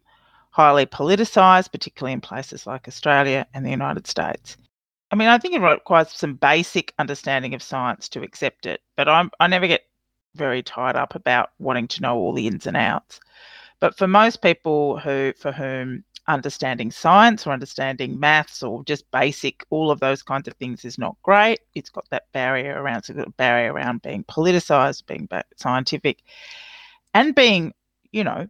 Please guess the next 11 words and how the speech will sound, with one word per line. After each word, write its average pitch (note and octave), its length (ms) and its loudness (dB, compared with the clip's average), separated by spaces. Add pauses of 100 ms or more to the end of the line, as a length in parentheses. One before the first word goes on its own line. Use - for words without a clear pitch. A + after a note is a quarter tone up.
(120)
basically - 720 -8 (320)
overwhelming, C#3 520 0 (160)
<laughs> - 220 2
like, - 280 6
a G3+ 180 8
very B3 300 6
o-, F#3 200 6
overwhelming, G3+ 580 2
terrifying, D3+ 640 -2
and C3+ 120 -18
global. - 400 -10